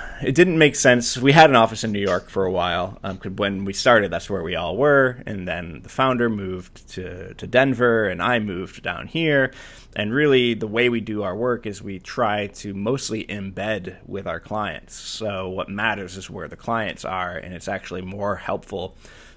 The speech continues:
to have consultants who live near, um, our, our clients. And as long as you can get to an airport,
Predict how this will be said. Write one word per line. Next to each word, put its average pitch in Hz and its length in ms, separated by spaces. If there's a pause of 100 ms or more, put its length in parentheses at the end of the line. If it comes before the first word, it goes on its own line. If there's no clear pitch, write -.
to 113 160
have 98 500 (420)
consultants 110 680
who 95 560 (180)
live 101 560
near, 92 600 (160)
um, 92 400
our, 92 500 (220)
our 82 160
clients. 95 560
And 90 80
as 90 100
long 113 240
as 101 180
you 101 200
can 98 300
get - 220
to 107 140
an 92 60
airport, 123 560